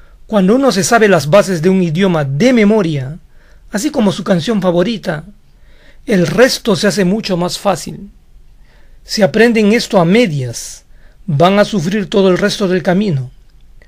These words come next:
Puede ser el tema más rudimentario del idioma, que lo hemos oído desde la escuela y podemos hasta reírnos del tema.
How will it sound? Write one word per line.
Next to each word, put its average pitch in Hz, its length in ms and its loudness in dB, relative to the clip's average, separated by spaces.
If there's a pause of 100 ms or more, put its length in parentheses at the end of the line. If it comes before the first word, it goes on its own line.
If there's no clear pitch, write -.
(460)
Puede 185 260 2
ser 208 180 0
el 175 160 2
tema 190 240 2
más 202 240 2
rudimentario 180 840 0
del 165 160 0
idioma, 165 560 -2 (340)
que 214 140 0
lo 233 100 2
hemos 269 280 0
oído 226 280 0
desde 156 340 -2
la 147 100 -4
escuela 170 680 -4
y 147 80 -4
podemos 208 400 -2
hasta 185 240 -2
reírnos 180 560 0
del 151 200 -4
tema. 147 420 -4